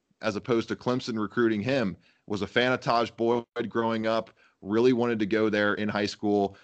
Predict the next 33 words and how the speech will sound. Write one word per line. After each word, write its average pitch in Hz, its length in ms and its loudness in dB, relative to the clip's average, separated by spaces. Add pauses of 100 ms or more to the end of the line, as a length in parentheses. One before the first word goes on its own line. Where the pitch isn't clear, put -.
(120)
Uh, 92 280 4
had, 104 420 2
uh, 95 220 0
Brent, 95 420 -2
Brent 113 220 0
Venables 98 600 -2
was 90 180 -6
recruiting 110 400 0
one 101 100 -2
of 95 60 -2
his 95 100 -6
teammates 110 460 0
at 82 80 -4
linebacker, 95 720 0 (300)
sent 117 240 -2
some 110 140 2
of 101 60 0
the 95 80 -2
tape 110 340 2
to 107 220 2
the 98 100 -4
quarterback's 110 460 4
coach 104 240 2
at 95 60 -2
Clemson. 104 420 0 (640)
It 104 60 0
was 101 120 2
all 101 140 4
said 101 240 2
and 98 100 2
done 101 180 4
from 95 200 -2
there. 101 360 2